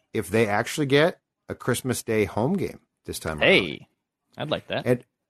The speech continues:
Speaker 1: and by the way, though, the problem is this.
Speaker 2: By the way.
Speaker 1: I, I think it, it was in the last two years or so,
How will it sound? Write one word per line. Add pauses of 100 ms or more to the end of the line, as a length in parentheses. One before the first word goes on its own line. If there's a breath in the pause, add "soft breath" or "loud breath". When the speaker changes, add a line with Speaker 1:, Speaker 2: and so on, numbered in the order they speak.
Speaker 1:
and
by
the
way,
though,
the
problem (260)
is
this.
Speaker 2:
By
the
way.
Speaker 1:
I,
I
think
it, (140)
it
was
in
the
last
two
years
or
so,